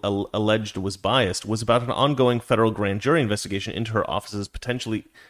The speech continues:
potential illegal financial dealings. Uh,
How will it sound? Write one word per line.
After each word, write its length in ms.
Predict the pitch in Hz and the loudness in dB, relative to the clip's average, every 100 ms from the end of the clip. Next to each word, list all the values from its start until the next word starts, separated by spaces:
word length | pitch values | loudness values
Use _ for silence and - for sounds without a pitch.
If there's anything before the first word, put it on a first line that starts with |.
| - | -8
potential 360 | - 147 131 - | 0 0 0 -2
illegal 460 | 117 113 131 127 | 2 4 4 2
financial 580 | 107 113 110 135 151 104 | 2 0 2 2 2 -2
dealings. 600 | 90 87 76 73 80 - _ _ _ _ _ _ _ _ | -4 -6 -6 -8 -10 -12 _ _ _ _ _ _ _ _
Uh, 240 | - 117 | 2 2